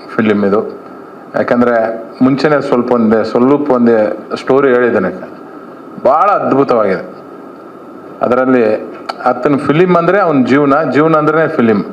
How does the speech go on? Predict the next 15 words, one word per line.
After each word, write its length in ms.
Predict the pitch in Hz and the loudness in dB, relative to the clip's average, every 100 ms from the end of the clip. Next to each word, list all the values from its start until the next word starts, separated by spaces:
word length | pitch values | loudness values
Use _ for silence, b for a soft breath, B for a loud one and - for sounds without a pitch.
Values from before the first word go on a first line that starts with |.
| B B B 127 | B B B -2
ಆ 100 | 127 | 0
ಫಿಲ್ಮ್ 480 | - 165 196 202 | 2 4 4 4
ಸ್ಟಾರ್ಟ್ 400 | 180 190 165 185 | 2 2 0 0
ಮಾಡಿದ್ಮೇಲೆ 880 | 170 160 156 160 160 101 123 180 - - | 0 0 0 0 2 2 0 -2 -6 0
ನಮ್ನೆಲ್ಲ 400 | 131 143 147 190 | 2 2 2 2
ಮರ್ತು 320 | 170 147 147 | 2 0 0
ಬಿಡ್ತಾನೆ 300 | 127 123 110 | 0 0 0
ತರುಣ್. 240 | 104 98 - - - - - - - - | 0 0 -4 -14 -18 -18 -18 -16 -14 -4
ಆ 60 | 117 | -2
ಫಿಲ್ಮ್ 360 | - 175 196 | 2 4 4
ಮುಗಿಯತನ 420 | 170 170 175 170 170 | 4 2 2 2 2
ಬೇರೆ 300 | 123 131 160 | 2 2 2
ಬಗ್ಗೆ 260 | 160 156 143 104 - - - | 2 2 0 -2 -6 -6 -4
ಲಕ್ಷಣ 300 | - - 170 | -2 0 0
ಇರಂಗಿಲ್ಲ. 380 | 147 120 92 | 2 0 -2